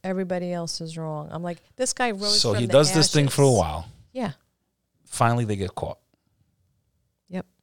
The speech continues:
Speaker 2: What led to him getting caught, do you think?
Speaker 1: Well, I know, I heard, I, you know, heard about the case, about how he got caught. It was the guy he was in business with, Joe Naselli. Um, he,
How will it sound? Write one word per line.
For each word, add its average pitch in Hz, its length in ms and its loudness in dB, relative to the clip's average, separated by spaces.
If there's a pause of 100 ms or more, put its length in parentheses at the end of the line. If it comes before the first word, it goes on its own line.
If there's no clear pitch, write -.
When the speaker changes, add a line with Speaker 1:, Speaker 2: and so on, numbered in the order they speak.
(340)
Speaker 2:
What 110 320 -2
led 127 180 4
to 101 100 -2
him 95 120 -4
getting 87 220 -10
caught, - 240 -14 (220)
do - 100 -14
you 104 60 -10
think? - 360 -20 (580)
Speaker 1:
Well, 220 140 -2
I 180 120 0
know, 185 540 0
I 165 160 -10
heard, 180 460 -4 (100)
I, 160 180 -6 (800)
you 180 120 -10
know, 175 100 -6
heard 180 240 -2
about 170 220 -4
the - 60 -10
case, 190 360 -4
about 151 300 -4 (340)
how 165 300 -6
he 180 140 -6
got 156 240 -10
caught. 151 380 -10 (300)
It 196 80 -10
was 185 300 -8 (240)
the 180 160 -8
guy 190 180 -6
he 185 140 -6
was 185 200 -8
in 175 120 -10
business 170 360 -6
with, 160 240 -8
Joe 165 200 -6
Naselli. 165 580 -6 (880)
Um, 156 400 -6 (200)
he, 190 360 -10